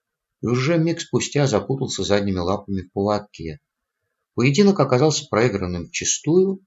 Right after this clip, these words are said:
зрителям пору было демонстрировать обращенный к низу большой палец. Не произнося ни слова, молодые люди окоротили поводок и, притянув обескураженную собаку к ноге, двинулись прочь,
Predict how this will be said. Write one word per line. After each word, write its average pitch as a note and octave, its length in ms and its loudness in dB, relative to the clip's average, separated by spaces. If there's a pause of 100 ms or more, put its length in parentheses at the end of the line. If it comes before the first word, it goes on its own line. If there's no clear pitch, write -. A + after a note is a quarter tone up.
(380)
зрителям C3+ 640 0
пору C#3 260 2
было A#2 240 -2
демонстрировать G#2 680 -2
обращенный F#2+ 560 -4
к - 80 -12
низу F#2 300 -4
большой F2 420 -2
палец. - 560 -8 (220)
Не A#2+ 160 4
произнося F#3+ 560 4
ни F3 100 4
слова, D#3+ 420 4
молодые A#2+ 440 2
люди A2 300 2
окоротили F#2+ 640 -2
поводок E2+ 760 2 (440)
и, A2 100 -6
притянув D3+ 640 2
обескураженную F#2+ 800 0
собаку F#2+ 480 -2
к - 140 -20
ноге, G2 340 0
двинулись C3 500 -2
прочь, F2 560 -4